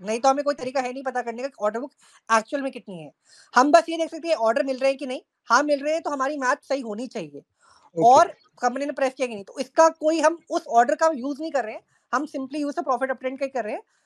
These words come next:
Speaker 1: बस order हमें थोड़ा सा trust ज्यादा दे रहा है कि हाँ, math hold करनी चाहिए, नहीं तो
Speaker 2: ओके।
Speaker 1: आप इस order बुक, इस order data को यूज़ नहीं कर सकते, क्योंकि आपको company ने प्रॉपर order book disclose नहीं कर रखी है।
Speaker 2: Right, right। क्योंकि कुछ-कुछ कंपनी जो होते हैं, उनको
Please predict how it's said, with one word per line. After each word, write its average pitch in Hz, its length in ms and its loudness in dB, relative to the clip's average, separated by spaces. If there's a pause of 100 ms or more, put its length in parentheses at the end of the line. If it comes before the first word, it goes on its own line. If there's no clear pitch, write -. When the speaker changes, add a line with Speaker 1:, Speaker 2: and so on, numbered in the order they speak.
(120)
Speaker 1:
बस 285 200 0
order 247 260 2
हमें 320 240 0
थोड़ा 277 140 2
सा 330 80 2
trust 294 320 -4
ज्यादा 269 220 0
दे 247 100 -2
रहा 262 60 -2
है 294 60 0
कि 302 100 -10
हाँ, 254 160 0
math 233 260 -2
hold 233 300 -6
करनी 214 280 -8
चाहिए, 156 300 -18 (460)
नहीं 240 180 2
तो 320 80 6
Speaker 2:
ओके। 320 40 10
Speaker 1:
आप 320 100 2
इस 311 100 -4
order 285 180 2
बुक, 285 200 -12
इस 294 200 -12
order 254 280 0
data 269 200 -2
को 285 100 0
यूज़ 247 220 -6
नहीं 269 100 -4
कर 254 100 -2
सकते, 247 340 -8 (320)
क्योंकि 262 200 2
आपको 277 160 4
company 277 320 0
ने 302 80 -4
प्रॉपर 262 320 -2
order 254 160 -2
book 262 120 -6
disclose 214 320 -10
नहीं 190 100 -16
कर 160 80 -8
रखी 151 220 -20
है। - 100 -20 (500)
Speaker 2:
Right, 127 300 4
right। 110 100 0 (680)
क्योंकि 175 280 2
कुछ-कुछ 202 420 2
कंपनी 185 460 8
जो 170 180 8
होते 151 260 8
हैं, 156 400 0
उनको 160 340 4